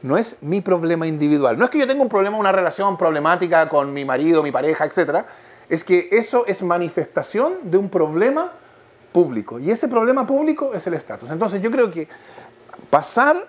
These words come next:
de pensar que el problema que yo sufro es un, que, que la mujer sufre es un problema individual de ella, a pensar que, sin negar que por supuesto que es un problema que sufre individualmente, por cierto, pero que es un problema que está vinculado a representaciones mayores que son, eh,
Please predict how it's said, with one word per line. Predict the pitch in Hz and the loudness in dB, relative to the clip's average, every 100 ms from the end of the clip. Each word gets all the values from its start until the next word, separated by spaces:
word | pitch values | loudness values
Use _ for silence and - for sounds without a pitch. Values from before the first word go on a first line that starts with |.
| - | -8
de | 151 165 | -2 0
pensar | 160 151 - 233 156 101 - _ | 0 -2 0 0 0 -4 -16 _
que | - 151 | -6 -2
el | 160 147 | -2 0
problema | 160 143 156 240 269 | 0 2 4 2 2
que | - 233 | -2 -2
yo | 202 | -2
sufro | - 247 - | -2 -2 -2
es | 156 | -4
un, | 160 | -6
que, | 156 - 120 | -10 -14 -8
que | 123 | -2
la | 120 | -2
mujer | 120 196 | 2 0
sufre | 185 196 165 | 2 -2 -2
es | |
un | 160 | -4
problema | 147 151 196 | -2 -2 0
individual | 180 143 147 180 | -2 -2 2 0
de | 175 170 | 0 -2
ella, | 127 | -2
a | - 262 | 0 0
pensar | 247 226 240 160 - - - - - - | 0 -2 0 0 -4 -20 -20 -20 -14 -4
que, | 127 - - _ - | -4 -4 -14 _ -16
sin | - 147 | -8 -6
negar | 120 107 139 127 | -2 2 2 2
que | 110 | -10
por | 101 | -10
supuesto | 117 98 147 127 | -4 0 0 -2
que | 113 | -10
es | 120 | -10
un | |
problema | 127 120 127 120 | -8 -4 -4 -4
que | |
sufre | 117 131 127 | -6 -4 -4
individualmente, | 120 117 117 120 127 107 | -2 2 2 0 -6 -6
por | 95 95 | -14 0
cierto, | 190 170 113 | 0 0 -6
pero | 135 135 | -6 -4
que | 170 | -4
es | |
un | 214 | -6
problema | 185 151 185 208 | -6 -2 -2 -2
que | 165 | -2
está | 208 | -2
vinculado | 233 233 - 143 233 151 117 - - - | -2 -4 -4 0 2 2 -2 -10 -20 -6
a | 147 139 | -2 -2
representaciones | 151 147 151 - 147 143 - 208 262 277 | 0 -2 -2 -6 -2 -2 -2 -4 -2 -2
mayores | 226 170 139 180 208 147 - - | -4 -6 0 0 0 -2 -6 -8
que | 156 | -8
son, | - 202 240 - - - - - | -2 -4 -4 -10 -20 -20 -20 -6
eh, | 143 139 135 - | 0 0 0 -4